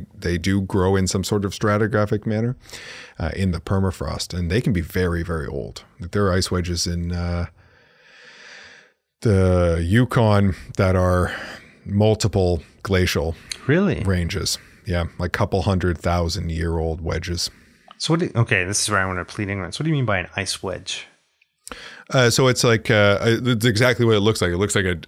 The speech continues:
Speaker 1: a triangle inverted in the ground, and they form through freeze thaw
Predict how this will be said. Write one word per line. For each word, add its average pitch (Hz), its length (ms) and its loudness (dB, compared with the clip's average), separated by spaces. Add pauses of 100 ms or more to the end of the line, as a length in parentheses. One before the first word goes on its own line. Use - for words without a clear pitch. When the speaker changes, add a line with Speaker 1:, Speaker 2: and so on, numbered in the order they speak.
(140)
Speaker 1:
a 90 60 -6
triangle 120 920 2
inverted 113 720 0 (800)
in 113 220 2
the 104 80 4
ground, 98 540 0 (180)
and 101 340 2
they 98 360 2
form 107 400 0
through 98 360 0
freeze 104 500 0
thaw 98 480 2